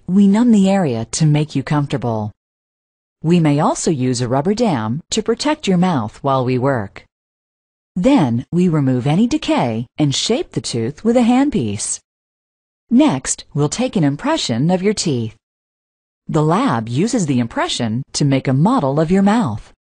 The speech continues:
They'll use the model to create a crown that precisely fits your tooth and bite. In the meantime, we often place a temporary crown.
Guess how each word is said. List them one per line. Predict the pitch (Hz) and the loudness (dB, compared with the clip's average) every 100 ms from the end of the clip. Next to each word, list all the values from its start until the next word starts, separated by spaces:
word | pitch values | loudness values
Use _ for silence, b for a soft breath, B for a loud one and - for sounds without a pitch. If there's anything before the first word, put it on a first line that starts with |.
| _ _ _ _ _ _ _ - | _ _ _ _ _ _ _ -2
They'll | 165 247 | 2 2
use | 262 202 214 151 | 4 4 2 2
the | |
model | 147 143 139 143 139 | 2 2 2 0 -4
to | - | -6
create | 139 147 135 147 | -4 -2 0 0
a | 247 | 0
crown | - 233 156 113 107 113 | -2 -2 0 -2 -4 -4
that | 151 156 | -4 -2
precisely | - 139 - 262 320 - 147 | -2 -4 -2 -2 -2 -2 -4
fits | - 127 - | -2 -4 -2
your | 143 196 | 0 0
tooth | - 254 135 110 - _ - | 0 -2 -2 -4 -10 _ -2
and | 165 147 120 | 0 2 0
bite. | 131 117 101 98 - _ _ _ _ _ _ _ _ - | 0 -2 -4 -10 -18 _ _ _ _ _ _ _ _ 2
In | 294 | 4
the | 233 | 6
meantime, | 180 185 202 160 123 110 101 117 _ | 6 4 2 0 -2 -4 -6 -8 _
we | 147 139 | -2 0
often | 180 320 339 | 0 -2 -6
place | 311 143 117 143 - | -4 -4 -4 -6 -4
a | 285 | -4
temporary | - 277 185 151 131 123 | 0 0 2 0 2 0
crown. | - 131 113 107 98 | -2 -2 -2 -2 -4